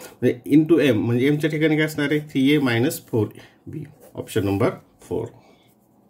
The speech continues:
क्वेश्चन नंबर थ्री, x plus five and x minus eight. आता यासाठी कोणता फॉर्म्युला यूज करावा लागणार आहे? x plus a and x plus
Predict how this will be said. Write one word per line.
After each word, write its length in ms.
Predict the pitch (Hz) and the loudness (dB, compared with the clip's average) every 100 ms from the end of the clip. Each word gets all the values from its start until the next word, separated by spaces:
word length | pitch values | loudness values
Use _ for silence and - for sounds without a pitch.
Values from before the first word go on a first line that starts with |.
| _ _ _ - - - - - - - | _ _ _ -20 -20 -20 -20 -18 -18 0
क्वेश्चन 220 | 135 139 | 2 4
नंबर 220 | 127 117 | 4 2
थ्री, 240 | 113 135 170 - _ _ _ - | 0 0 0 -4 _ _ _ -4
x 240 | 156 - 170 | -4 -4 0
plus 200 | 175 - | 0 0
five 260 | 160 123 117 147 - - | 2 2 2 0 -6 -8
and 140 | 117 | -4
x 220 | 135 147 139 | -2 -2 -2
minus 360 | 120 120 117 | 0 0 -2
eight. 180 | 101 101 - - _ _ - | -4 -6 -16 -20 _ _ -6
आता 120 | 117 | -2
यासाठी 240 | 147 156 | 0 0
कोणता 260 | 156 160 160 | 0 0 0
फॉर्म्युला 360 | 160 151 151 151 | 0 2 2 2
यूज 120 | 151 | 2
करावा 180 | 156 147 | 0 0
लागणार 240 | 143 143 | 0 0
आहे? 260 | 151 143 151 - - - 135 | 0 0 -2 -6 -20 -6 -4
x 180 | 135 - | -4 0
plus 220 | 151 151 | 0 2
a 120 | 156 170 196 _ _ _ _ _ _ - - _ 120 | 0 0 -4 _ _ _ _ _ _ -20 -20 _ -2
and 200 | 123 147 - - 117 | 0 0 -8 -4 -4
x 200 | 147 - | -2 -2
plus 220 | 147 196 | 0 0